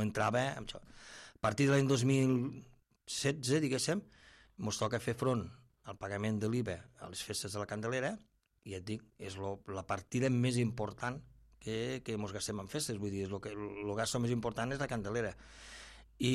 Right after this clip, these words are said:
i clar, doncs, la veritat es fa que tu puguis disposar d'uns vint mil euros menys pràcticament. Per exemple, recordar que l'últim pressupost de, de festes de Candelera,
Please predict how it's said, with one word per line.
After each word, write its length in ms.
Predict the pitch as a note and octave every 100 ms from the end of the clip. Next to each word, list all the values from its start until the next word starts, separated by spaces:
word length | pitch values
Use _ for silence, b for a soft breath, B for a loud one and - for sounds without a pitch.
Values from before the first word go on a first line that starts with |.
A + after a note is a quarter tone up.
| B2+ B2+ - G#2+
i 40 | -
clar, 180 | A2 C3+
doncs, 140 | G#2+
la 60 | G2
veritat 300 | F#2 G2 G#2+
es 60 | -
fa 180 | G#2+ -
que 140 | A#2
tu 140 | A#2+ A#2
puguis 240 | A2+ A2
disposar 420 | A2 - G#2 G#2+ A2+
d'uns 300 | A2 B2 G#2+
vint 160 | B2 A2+
mil 160 | A2+ G#2
euros 260 | G#2 A2 A2
menys 280 | G#2 A2+
pràcticament. 560 | - A2 G#2 F2 A2+ A2 - - _ _ - - -
Per 80 | -
exemple, 320 | F#2+ F#2 A2+ G#2+
recordar 540 | G#2 G#2 F#2+ G2+ A2 B B B B
que 120 | -
l'últim 280 | A#2+ A2+ A2+
pressupost 500 | A2+ G#2 G2+ G#2+ F#2+
de, 320 | G2+ G2 F#2+ F#2
de 120 | F#2+
festes 360 | A2 - G2
de 80 | F#2
Candelera, 480 | G2 F2+ F#2 F#2+